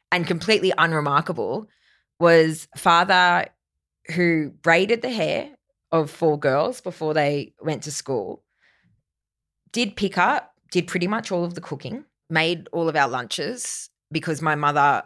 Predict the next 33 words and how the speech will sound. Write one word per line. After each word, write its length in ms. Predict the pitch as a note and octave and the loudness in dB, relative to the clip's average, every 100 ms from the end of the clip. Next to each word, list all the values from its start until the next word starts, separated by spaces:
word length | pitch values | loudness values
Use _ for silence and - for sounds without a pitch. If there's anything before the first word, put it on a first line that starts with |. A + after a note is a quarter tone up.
| _ _ _ | _ _ _
worked 360 | D3 D3+ - | 0 0 0
more 240 | D#3 C#3+ C#3+ | -4 -4 -4
shift 300 | - D#3+ - | -6 -8 -4
work. 240 | G#3+ E4 | -2 -2
She 120 | - | -4
was 140 | E3+ D#3+ | -6 -4
a 180 | D3+ D#3 _ _ _ _ _ | -2 -4 _ _ _ _ _
nurse 380 | - A3 A3+ A#3 | 0 2 2 0
and 100 | F3+ | -6
she 100 | - | -2
worked 220 | F3 F3 | 0 0
more 120 | F#3 | -2
shift 280 | E3+ F3 D#3+ | -4 -6 -4
work. 220 | E3 D3+ | -2 0
And 80 | F3 | 0
my 140 | E3 D#3+ - | 0 -2 0
father 260 | F#3 E3+ D#3+ | 2 2 2
also 360 | D3+ D#3 E3 | -2 -4 -2
worked 240 | D3 D3 - | -2 -4 -6
shift 240 | D#3 - | -12 -8
work, 240 | C#3+ C3+ - | -4 -4 -2
but, 180 | A#2+ - | -8 -8
you 100 | - | -6
know, 120 | E3+ C3+ | -6 -4
this 200 | C#3+ C3+ | -8 -10
is 100 | B2+ | -10
the 60 | |
way 200 | C3 C3+ | -4 -4
that 280 | B2 A2+ - _ _ _ | -2 -6 -8 _ _ _
it 220 | D3+ C3+ | -6 -4
worked 280 | D3 B2+ A#2+ | -4 -6 -4
out. 220 | D3+ C#3+ - | 0 0 0
And 240 | - D3+ | -2 -2